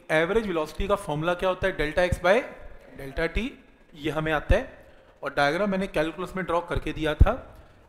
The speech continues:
कि एक गाड़ी यहाँ से यहाँ चली गई, ये मेरा reference point है, इसका initial coordinate X one है,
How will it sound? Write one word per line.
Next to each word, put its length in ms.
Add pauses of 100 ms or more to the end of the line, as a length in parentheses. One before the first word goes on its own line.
कि 240
एक 200
गाड़ी 240
यहाँ 280
से 140
यहाँ 220
चली 240
गई, 240 (420)
ये 220
मेरा 180
reference 440
point 360
है, 280 (400)
इसका 280
initial 400
coordinate 420
X 260
one 160
है, 120